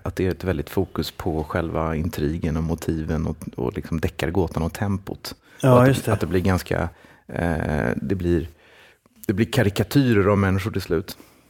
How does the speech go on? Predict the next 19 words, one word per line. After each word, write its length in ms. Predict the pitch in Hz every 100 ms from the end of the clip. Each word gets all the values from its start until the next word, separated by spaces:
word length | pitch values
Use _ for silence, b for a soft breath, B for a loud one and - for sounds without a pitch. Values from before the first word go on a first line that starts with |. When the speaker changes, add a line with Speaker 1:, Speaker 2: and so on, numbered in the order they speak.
| - 123
Speaker 2:
Ja, 160 | 127
när 60 | 139
man 160 | 143
klarar 240 | - 147 127
både 220 | 131 123
och. 240 | 139 - -
När 120 | 120
man 100 | 127
Speaker 1:
Ja, 80 | 113
Speaker 2:
klarar 100 | 123
Speaker 1:
hon 100 | 127
Speaker 2:
att 80 | 123
Speaker 1:
klarar 140 | 131
Speaker 2:
göra 160 | 127 127
de 120 | 139
här 60 | 131
Speaker 1:
Susanne 60 | 117
är 160 | 117 113
klar. 180 | 127